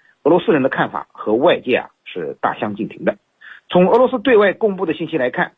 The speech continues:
俄罗斯官方对苏五十七还是相当满意的，一直以来呢，都是对苏五十七赞赏有加的。不过外界普遍不看好这款所谓的五代隐身战斗机，那么主要，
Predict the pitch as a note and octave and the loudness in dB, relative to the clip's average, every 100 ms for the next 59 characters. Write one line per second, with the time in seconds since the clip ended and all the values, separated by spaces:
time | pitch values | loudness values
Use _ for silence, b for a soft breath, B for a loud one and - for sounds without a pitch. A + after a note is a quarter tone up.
0 | _ - F#3+ G3+ - C4 B3 A#3+ - _ | _ -4 -2 -2 -2 0 2 -2 -2 _
1 | _ - C#3+ A2 - D#3+ G#2 - - D#3 | _ -6 -6 -6 -8 -8 -8 -12 -8 -8
2 | - F#2 - - C3 C3 C3 - B2 A2+ | -8 -12 -12 -4 -2 0 -2 -2 -4 -4
3 | - b b F#3 D3 D#3 A2 G#2+ C#3+ b | -10 b b -2 2 2 2 2 0 b
4 | b b - D#3 C3 A2+ A2+ F2 - B2 | b b -2 0 0 -2 -6 -6 -8 -8
5 | F2 - A#2 - _ - C3 G#2 E2 G2 | -8 -8 -6 -6 _ -2 -2 -2 -6 -6
6 | D2+ - F2 - _ B B B B - | -6 -4 -6 -8 _ B B B B -2
7 | B3+ C4+ - D4 D#4 D#3 D#3 E3+ - _ | 2 2 0 0 0 0 -8 -10 -10 _
8 | _ - A#2 E3 D#3 - _ D#3 - G3 | _ -20 -10 -8 -8 -10 _ -8 -4 -4
9 | A2+ - - A2 - D2 C#2 - F#2 G2 | -6 -12 -12 -12 -12 -14 -16 -10 -4 -2
10 | F#2+ E2+ F2 E2 A#2 C#2+ D2+ - F2+ F#2 | -2 -4 -8 -4 -4 -4 -8 -10 -6 -4
11 | E2 - - _ _ _ G#2 G2+ F#2 A#2+ | -4 -8 -8 _ _ _ -4 -4 0 0
12 | A#2 | 0